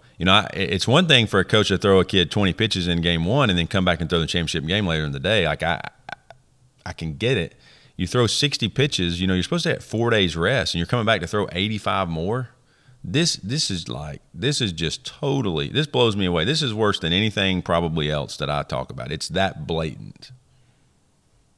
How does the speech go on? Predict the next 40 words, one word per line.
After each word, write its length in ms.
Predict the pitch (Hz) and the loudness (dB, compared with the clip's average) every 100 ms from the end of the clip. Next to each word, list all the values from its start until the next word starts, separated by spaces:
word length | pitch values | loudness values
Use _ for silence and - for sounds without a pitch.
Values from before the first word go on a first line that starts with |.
| _ - _ | _ -20 _
So 240 | - 92 | 2 6
I'm 140 | 90 135 | 6 6
gonna 160 | 127 | 4
link 220 | 104 110 | 4 4
to 100 | - | 2
that 300 | 92 95 95 | 2 4 4
and 100 | 87 | 2
show 180 | - 92 | 2 2
the 80 | 85 | 2
table. 440 | - 80 71 64 - _ _ _ _ _ _ _ _ _ _ _ _ _ _ _ - | 0 -2 -2 -6 -12 _ _ _ _ _ _ _ _ _ _ _ _ _ _ _ -2
But 120 | 82 | 2
here, 200 | 104 123 | 4 2
here's 280 | 104 123 123 | 4 2 4
the, 120 | 98 90 | 2 2
here's 220 | 107 117 | 2 2
the 100 | 117 | 0
gist 360 | 98 104 - | 2 2 2
of 140 | 78 71 | -2 -2
it. 140 | - | -4
Parents, 320 | - 101 101 | -2 0 0
if 100 | 101 | 0
you're 80 | 98 | 0
listening, 460 | 95 95 - 67 62 | 2 2 2 -4 -6
coaches, 560 | - 98 - 104 - - _ | 0 0 0 -2 -4 -8 _
for 120 | - | -6
those 220 | 82 92 90 | 0 2 0
that 120 | 90 | 0
playing 240 | 98 98 | 0 2
this 160 | 92 - | 2 0
weekend, 420 | 95 - 71 - - _ _ _ _ _ _ _ _ _ _ _ _ _ - | -2 -4 -10 -12 -18 _ _ _ _ _ _ _ _ _ _ _ _ _ -4
nine 580 | 85 92 110 113 113 - - | 2 6 6 4 2 -4 -12
through 160 | - 80 | -6 -6
twelve 400 | - 101 101 90 | 0 4 4 4
U, 300 | 87 71 65 - _ _ _ _ _ _ _ _ _ | 0 -2 -4 -14 _ _ _ _ _ _ _ _ _
one 180 | - 92 | 0 2
to 80 | 110 | 2
twenty 300 | - 123 123 | 2 2 2
pitches, 480 | - 127 135 127 113 | 4 2 2 0 2
they're 140 | 90 | 2
good. 340 | 87 85 60 | 4 2 0